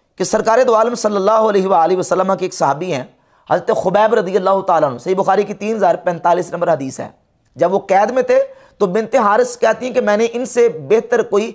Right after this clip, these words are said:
कैदी नहीं देखा। मैंने क्या देखा कि देखती हूँ कि वल्लाहि लक़द वजदतुहु यौमन याकुलु मिन कितफ़ इनबिन फ़ी यदिही।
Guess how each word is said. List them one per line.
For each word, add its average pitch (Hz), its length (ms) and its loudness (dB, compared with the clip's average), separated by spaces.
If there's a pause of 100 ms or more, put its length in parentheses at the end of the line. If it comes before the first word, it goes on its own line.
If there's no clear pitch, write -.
(280)
कैदी 220 320 0
नहीं 254 140 -2
देखा। 180 320 0 (420)
मैंने 196 200 0
क्या 269 200 0
देखा 202 340 2 (580)
कि 233 140 4 (760)
देखती 220 320 2
हूँ 294 80 -2
कि 277 80 2
वल्लाहि 247 360 2
लक़द 247 420 0
वजदतुहु 247 720 2
यौमन 220 520 0
याकुलु 226 440 0
मिन 180 200 -4 (140)
कितफ़ - 360 -2 (100)
इनबिन - 380 0 (440)
फ़ी 226 200 0
यदिही। 165 280 0